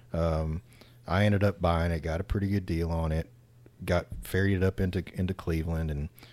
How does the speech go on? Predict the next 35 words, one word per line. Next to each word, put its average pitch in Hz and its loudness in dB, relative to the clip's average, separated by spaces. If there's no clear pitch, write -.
just 90 -2
re-, 90 2
started 90 0
to 95 2
redo 101 4
it. 92 4
Actually, 87 2
I 92 2
painted 95 2
it - -6
myself. 92 -2
I - 0
sanded 90 -2
it 85 -2
all 92 0
down, 90 0
and 90 0
we 87 0
put 92 -2
it 92 -4
in - -8
the 87 -4
paint 87 2
hanger, 90 0
and 78 -2
we 92 -6
fixed - -4
all 90 2
the 87 -2
corrosion 87 -2
issues 87 -2
and 76 -4
painted 87 0
it 92 0
and 78 -4